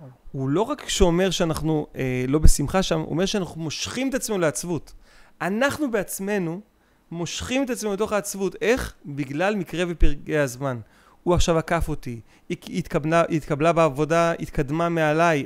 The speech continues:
Speaker 2: אני מזכירה בכירה, והיא עכשיו מינו אותה להיות משהו יותר בכיר ממני. כל מיני דברים שקורים לאדם בחיים, כל מיני דברים
Speaker 1: Mhm.
Speaker 2: חיצוניים שלא קשורים לנפש שלו,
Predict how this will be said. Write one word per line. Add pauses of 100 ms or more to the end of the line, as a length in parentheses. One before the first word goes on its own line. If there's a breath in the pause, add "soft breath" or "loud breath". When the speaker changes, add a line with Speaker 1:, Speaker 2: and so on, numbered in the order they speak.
Speaker 2:
אני
מזכירה
בכירה,
והיא
עכשיו (160)
מינו
אותה
להיות
משהו
יותר
בכיר
ממני. (840 loud breath)
כל
מיני
דברים
שקורים
לאדם
בחיים,
כל
מיני
דברים
Speaker 1:
Mhm.
Speaker 2:
חיצוניים
שלא
קשורים
לנפש
שלו,